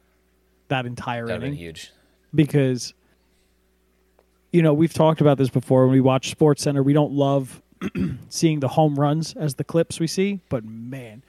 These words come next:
Speaker 1: so, there's something about Blitzball where home runs just feel like they mean more.
Speaker 2: <laughs>
Speaker 1: I don't know
Speaker 2: Yeah.
Speaker 1: what it is. The home runs just feel more exciting in the warehouse.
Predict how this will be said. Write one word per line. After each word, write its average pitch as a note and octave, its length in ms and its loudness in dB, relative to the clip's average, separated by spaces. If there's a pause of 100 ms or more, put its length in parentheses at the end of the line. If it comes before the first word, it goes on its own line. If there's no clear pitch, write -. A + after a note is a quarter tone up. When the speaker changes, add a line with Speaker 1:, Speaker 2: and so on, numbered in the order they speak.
(280)
Speaker 1:
so, - 220 -8
there's A3 240 0
something D4 260 -4
about D#3+ 400 -4
Blitzball G#2+ 640 -8 (260)
where E3 140 4
home G#3 300 2
runs G#3 260 2
just - 260 -2
feel D#3 220 2
like D3+ 160 0
they C#3 120 -4
mean C#3 380 -2
more. A#2+ 220 -4 (200)
Speaker 2:
<laughs> - 180 -12 (1000)
Speaker 1:
I D#3 80 -4
don't A3+ 120 4
know B3 80 6
Speaker 2:
Yeah. A#3 60 6
Speaker 1:
what A3 120 4
it F#3+ 100 -2
is. A#2 460 -4 (380)
The E3 80 4
home G#3 260 0
runs A#3+ 160 0
just G3 220 -6
feel F3 260 4
more D#3 200 0
exciting C3 600 -4 (160)
in D#3 200 0
the D3+ 80 2
warehouse. G#2+ 720 -10